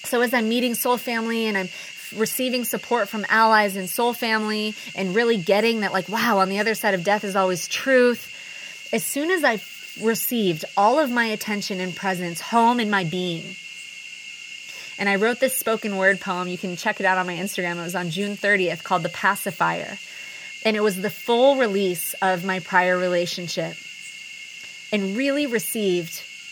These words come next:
all of myself. And some of the poem sounds like, uh, the first few lines are, "If the pacifier and the pain are sourced from the same, it's time to change the game you're playing. I'm just saying, stop reaching to that which used to soothe it when it now causes bruises every time you try to use it"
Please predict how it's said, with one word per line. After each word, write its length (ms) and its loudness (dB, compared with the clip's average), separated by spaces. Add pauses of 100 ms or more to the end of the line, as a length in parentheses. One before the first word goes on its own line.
(220)
all 220 8
of 140 0
myself. 720 -4 (340)
And 240 -2
some 200 2
of 60 0
the 60 0
poem 340 -2
sounds 260 -2
like, 260 0
uh, 140 0
the 100 -6
first 260 0
few 140 -2
lines 280 4
are, 180 2 (380)
"If 180 -2
the 80 0
pacifier 680 2
and 140 2
the 60 0
pain 400 -2
are 80 -4
sourced 400 0
from 180 -2
the 60 -4
same, 400 -2
it's 180 -8
time 240 2
to 80 -2
change 360 -2
the 100 -4
game 240 0
you're 100 0
playing. 520 -6 (260)
I'm 140 0
just 240 -2
saying, 440 0 (600)
stop 440 4
reaching 360 -2
to 100 -4
that 240 4
which 160 -4
used 180 -4
to 60 -8
soothe 280 0
it 80 2
when 140 0
it 80 -4
now 160 6
causes 380 0
bruises 340 0
every 200 0
time 220 0
you 60 -4
try 180 0
to 60 -2
use 300 0
it" 200 -4